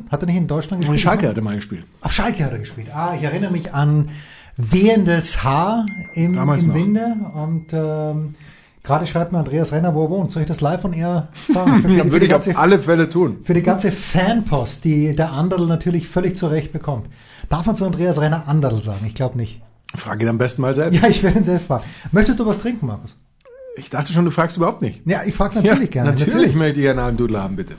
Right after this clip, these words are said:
Speaker 1: Ah, während der Anchorman nämlich, äh, unterwegs
Speaker 2: Ah,
Speaker 1: war mit dem
Speaker 2: köstlich.
Speaker 1: wieder schnurrenden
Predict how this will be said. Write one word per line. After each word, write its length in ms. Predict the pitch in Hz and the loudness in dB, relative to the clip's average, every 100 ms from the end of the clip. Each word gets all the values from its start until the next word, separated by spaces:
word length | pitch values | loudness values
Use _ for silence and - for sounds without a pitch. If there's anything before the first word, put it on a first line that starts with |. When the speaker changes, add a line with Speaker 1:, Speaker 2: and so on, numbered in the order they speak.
| - | -8
Speaker 1:
Ah, 960 | - 247 - 180 170 160 143 127 123 120 | -4 -2 -2 -2 -2 -2 -2 -2 -4 -2
während 240 | 202 220 | -2 -2
der 80 | 180 | -2
Anchorman 400 | 202 214 165 151 | -2 0 2 2
nämlich, 400 | 160 175 165 - - - - - _ _ - _ _ - | 2 0 -2 -8 -16 -20 -20 -20 _ _ -20 _ _ -2
äh, 60 | |
unterwegs 800 | 170 175 170 175 214 190 208 - | 0 2 0 2 2 2 0 0
Speaker 2:
Ah, 60 | 147 | 0
Speaker 1:
war 80 | 151 | 2
mit 120 | 165 | 2
dem 140 | 170 | 0
Speaker 2:
köstlich. 380 | 175 - - 131 | -2 -8 -8 0
Speaker 1:
wieder 280 | 196 233 214 | 2 2 0
schnurrenden 960 | - 170 185 240 220 180 190 190 196 | 0 2 4 4 2 2 0 0 -2